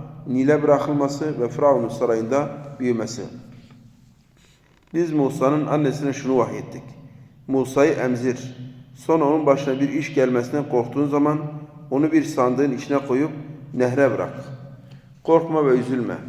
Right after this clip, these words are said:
Çünkü biz onu sana yeniden döndüreceğiz ve onu peygamberlerden yapacağız." Firavun'un ailesi onu nehir kenarında buldu. Ama o onlar için bir düşman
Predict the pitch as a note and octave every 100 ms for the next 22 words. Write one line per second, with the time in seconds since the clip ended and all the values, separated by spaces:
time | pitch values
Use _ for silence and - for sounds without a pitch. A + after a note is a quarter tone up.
0 | - - - - - E3 D3+ C#3 C#3 A#2+
1 | C#3+ D3 C3+ C3+ D3+ - C3+ B2+ D#3 C3
2 | C#3 C3+ B2+ A#2 A2+ A2+ B2+ G#2+ - -
3 | - - - - B2+ B2 B2+ D#3+ D#3+ C#3+
4 | B2 B2 B2 B2 A#2 A#2 C#3+ C3 - G2+
5 | F2 - - - - - - - - C3
6 | E3 D#3 B2+ G2+ B2+ B2 A#2+ - C#3 C#3+
7 | C3+ B2 D#3 - C3 A2+ A#2+ B2+ G#2+ G2
8 | F#2+ D2 - - - - - C#3+ D3 C3
9 | D#3 D3 - C3 C3+ D3 - C3 C3+ C#3
10 | B2+ A#2 B2 C#3 C#3+